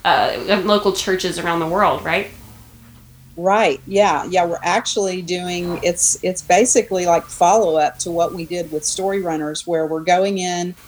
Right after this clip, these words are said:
Speaker 2: where there are already story translations in a language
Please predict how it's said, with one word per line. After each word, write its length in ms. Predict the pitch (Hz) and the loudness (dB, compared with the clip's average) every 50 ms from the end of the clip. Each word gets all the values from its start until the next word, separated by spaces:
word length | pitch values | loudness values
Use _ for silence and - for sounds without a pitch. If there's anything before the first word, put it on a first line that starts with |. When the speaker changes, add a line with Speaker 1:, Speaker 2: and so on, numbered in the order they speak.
| - - - - - - - - | -20 -20 -20 -20 -20 -20 -16 -8
Speaker 2:
where 220 | - 180 180 175 175 | -2 2 2 2 2
there 280 | 175 175 170 165 165 - | 2 2 4 4 4 4
are 60 | - | 2
already 720 | 170 180 185 185 185 180 180 180 175 175 170 170 175 180 - _ _ _ _ | 2 2 2 2 2 0 0 0 0 -2 -2 -2 -6 -10 -14 _ _ _ _
story 420 | - - - - 185 180 185 180 | -2 -2 -2 -2 -2 -2 0 -2
translations 920 | 180 - - 185 175 170 170 - 175 170 170 175 - - 170 160 165 160 - | -4 -4 -4 -2 -2 0 0 2 2 2 2 2 0 -2 -2 -2 -2 -2 -4
in 180 | - 180 180 | -4 -2 -2
a 80 | 175 170 | 0 2
language 720 | 165 165 160 170 175 165 165 147 139 143 151 - - | 2 2 0 0 2 2 4 2 2 0 -2 -6 -8